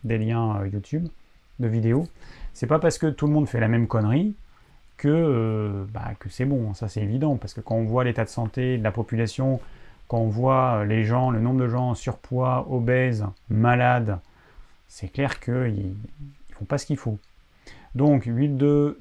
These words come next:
tournesol, qu'elle soit bio, pas bio, première pression à froid, on oublie. Huile de soja, pareil. Huile de maïs, pareil. Huile de colza, à mon avis, pareil.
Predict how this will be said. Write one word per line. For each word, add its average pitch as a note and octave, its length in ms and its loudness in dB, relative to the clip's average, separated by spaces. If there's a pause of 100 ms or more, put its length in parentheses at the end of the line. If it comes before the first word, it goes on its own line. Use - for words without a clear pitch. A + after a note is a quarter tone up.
tournesol, C3+ 760 0 (840)
qu'elle C#3 140 0
soit C3+ 220 2
bio, A#2+ 340 0
pas C#3 260 0
bio, B2+ 220 0
première C#3 260 -2
pression B2 300 -4
à A2+ 60 -2
froid, - 420 -2
on D3 120 4
oublie. B2+ 360 2 (580)
Huile B2+ 100 0
de C3+ 80 4
soja, B2+ 300 0
pareil. B2 440 2
Huile A2+ 160 0
de A#2+ 100 2
maïs, B2 320 0
pareil. B2+ 400 2
Huile A#2 120 0
de B2 100 2
colza, B2+ 460 0 (200)
à C#3 120 6
mon C#3+ 200 8
avis, B2+ 280 4
pareil. C3+ 520 4